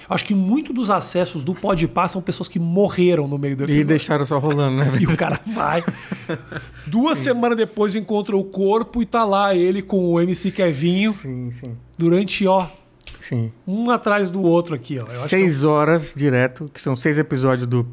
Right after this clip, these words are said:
Speaker 2: do Podpah
Speaker 1: Isso.
Speaker 2: e um do Vilela, né? Que é
Speaker 1: <laughs>
Speaker 2: um do Vilela.
Speaker 1: E um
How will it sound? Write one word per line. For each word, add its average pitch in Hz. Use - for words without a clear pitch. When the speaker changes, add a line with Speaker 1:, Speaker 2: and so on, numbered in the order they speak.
Speaker 2:
do 120
Podpah 127
Speaker 1:
Isso. -
Speaker 2:
e 180
um 165
do 165
Vilela, 147
né? 117
Que -
é 131
Speaker 1:
<laughs> 131
Speaker 2:
um 143
do 147
Vilela. 139
Speaker 1:
E 233
um 214